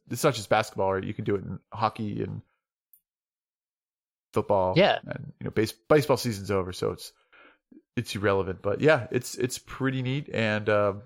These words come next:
Speaker 1: like I said, sign up for it. Sign up for it today. Probably gonna, we're, g-, are we working on t-shirts, Ronnie? Are we gonna put that on our merch store?
Speaker 2: T-shirts. <laughs> Yes, let's do that.
Speaker 1: I loved my t-shirt idea. You know that the,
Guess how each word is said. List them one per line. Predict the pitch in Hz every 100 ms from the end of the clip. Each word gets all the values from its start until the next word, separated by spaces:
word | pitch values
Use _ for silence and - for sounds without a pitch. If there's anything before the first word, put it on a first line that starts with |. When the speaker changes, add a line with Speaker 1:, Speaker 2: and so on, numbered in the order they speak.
| _
Speaker 1:
like | 110 -
I |
said, | - 160 - _ _ _ _
sign | - 151
up | 190
for | -
it. | - -
Sign | 285
up | 359
for | 359
it |
today. | - 427 277 104 - _ _ _ _ _ _ _
Probably | 170 180
gonna, | 190 190 190 190 190
we're, | 170
g-, | 180 -
are | 165
we | 170
working | 190 208
on | 196
t-shirts, | 175 208 220 226 226
Ronnie? | 220 247 190 - -
Are | 156
we |
gonna | 160 160
put | 170
that | 160
on | 165 165
our |
merch | 160
store? | - - 123 - -
Speaker 2:
T-shirts. | - - 960 960 932 906
<laughs> | - - - - _ 247 240 233 208 -
Yes, | 135 143 165 180 220 - - - _
let's | 170 180
do | 165 160
that. | 175
Speaker 1:
I | 180
loved | 175 170 185 220
my | 208 202
t-shirt | - 202 202 175
idea. | 147 139 135 131 127
You | 151
know | 180
that | 147 - 131
the, | 139 113